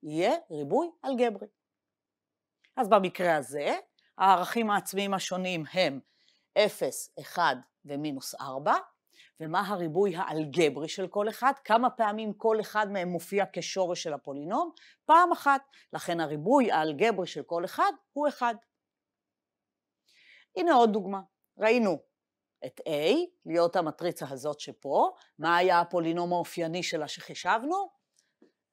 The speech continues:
F של למדה היה למדה פלוס שתיים בריבוע, למדה מינוס ארבע. מצד אחד זהו פולינום שיש לו שורשים. מצד שני, זה פולינום אופייני של מטריצה, לכן השורשים הם הערכים העצמיים של המטריצה. בהיותם ערכים עצמיים,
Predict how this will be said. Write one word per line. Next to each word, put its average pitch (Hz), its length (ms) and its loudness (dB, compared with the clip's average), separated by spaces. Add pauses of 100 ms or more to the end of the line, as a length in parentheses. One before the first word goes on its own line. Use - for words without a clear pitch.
(200)
F 254 120 2
של 170 240 -2
למדה 285 300 2
היה 262 200 4
למדה 202 320 2
פלוס 160 200 -10
שתיים 165 300 -2
בריבוע, 160 420 0 (100)
למדה 269 300 2
מינוס 233 340 -6
ארבע. 156 300 -8 (260)
מצד 320 340 4
אחד 190 360 -4
זהו 359 180 -4
פולינום 254 480 0
שיש 175 340 -4
לו 262 80 -6
שורשים. 262 540 -2 (500)
מצד - 260 -14
שני, 220 380 -6
זה 139 120 -18
פולינום 139 440 -6
אופייני 151 360 -8
של 151 160 -10
מטריצה, 240 460 -2 (320)
לכן - 240 -12
השורשים - 640 -6 (280)
הם 139 140 -12
הערכים 139 460 -8
העצמיים 170 400 -4
של 170 180 -4
המטריצה. 185 460 -4 (640)
בהיותם 139 560 -2
ערכים 151 340 -6
עצמיים, 214 560 -4